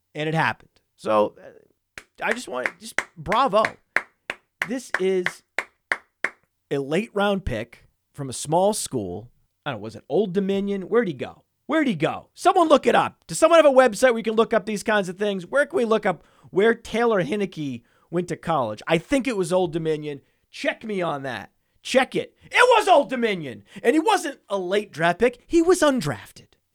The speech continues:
He was undrafted. And he's just good. He's just, we saw it in the playoffs last year.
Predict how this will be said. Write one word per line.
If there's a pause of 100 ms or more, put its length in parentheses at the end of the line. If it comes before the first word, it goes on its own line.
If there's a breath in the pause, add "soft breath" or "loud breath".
(120)
He
was
undrafted. (360)
And
he's
just
good. (320)
He's
just,
we
saw
it
in
the
playoffs
last
year.